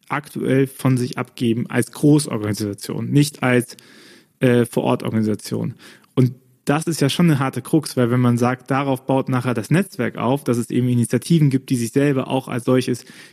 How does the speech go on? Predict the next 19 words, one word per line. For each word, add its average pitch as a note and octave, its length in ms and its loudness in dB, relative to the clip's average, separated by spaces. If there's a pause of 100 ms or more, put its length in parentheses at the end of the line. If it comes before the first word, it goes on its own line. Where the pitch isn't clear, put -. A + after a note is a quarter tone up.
hinzufügen F#3 720 0
wollen, F#3+ 220 2
unabhängig, C#3+ 440 0
ob B2+ 100 -2
das B2+ 140 0
jetzt C3 160 -2
die B2+ 140 2
Struktur C#3+ 400 0
dazu C3 360 0
lässt, G3 260 0
das B2+ 100 -4
ist, A#2+ 160 -8
glaube C3+ 160 0
ich, A#2+ 60 2
noch B2+ 100 0
das A2+ 100 -2
andere D#3+ 200 2
Thema, E3 180 2
sondern B2+ 220 2